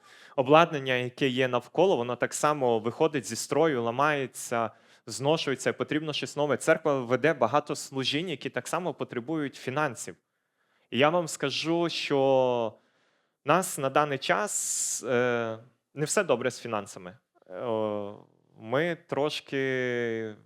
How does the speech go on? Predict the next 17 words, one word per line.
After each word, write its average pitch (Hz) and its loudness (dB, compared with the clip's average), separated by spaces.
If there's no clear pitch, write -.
як 120 -2
кажуть, 127 0
живемо 120 -2
не 123 -2
по 135 0
своїй 135 -6
кишені. 117 -6
Не 135 -4
через 165 0
те, 247 2
що 170 -2
ми 151 0
купуємо 135 0
не 127 -2
те, 151 0
що 135 -2
нам 127 -4